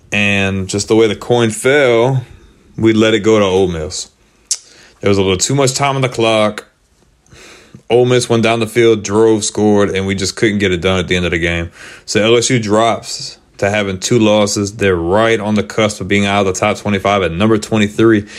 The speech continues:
and they're playing undefeated Missouri, man. Let's give credit to Missouri. They're five and oh.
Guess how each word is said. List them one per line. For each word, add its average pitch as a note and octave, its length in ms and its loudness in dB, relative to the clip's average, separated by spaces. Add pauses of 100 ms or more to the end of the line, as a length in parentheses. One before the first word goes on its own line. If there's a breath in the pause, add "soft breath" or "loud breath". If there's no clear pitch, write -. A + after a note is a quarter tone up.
(120)
and G2+ 160 -6
they're D3+ 120 2
playing E3 480 -2
undefeated C3 800 2
Missouri, G2 540 0
man. F2+ 200 -2
Let's G#2+ 160 0
give E3 200 2
credit A#2+ 360 0
to A2+ 60 -2
Missouri. G2+ 400 2
They're G2+ 120 2
five A2+ 480 -2
and B2+ 100 -2
oh. G2+ 400 0